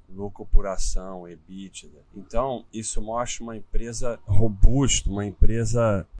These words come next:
toda certinha, muito resiliente, com uma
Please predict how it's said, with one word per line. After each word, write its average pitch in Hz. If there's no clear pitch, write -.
toda 139
certinha, 117
muito 117
resiliente, 104
com 110
uma 104